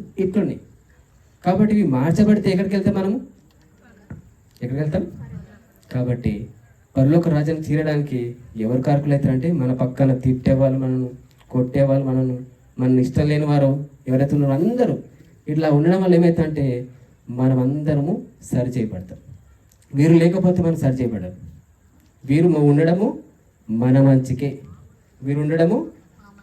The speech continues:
మన మంచికే. వీరు లేకపోతే మన కోపం మన బయటికి రాదు.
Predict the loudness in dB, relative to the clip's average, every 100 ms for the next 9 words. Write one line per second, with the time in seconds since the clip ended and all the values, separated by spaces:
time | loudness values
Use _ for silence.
0 | _ -10 -4 -2 -2 -2 -4 -8 -14 -18
1 | -6 0 2 4 4 2 2 2 0 -2
2 | -8 -20 -20 _ -8 -4 -2 -2 0 0
3 | 0 0 0 0 0 -4 -6 -14 _ _
4 | _ _ -8 -4 -4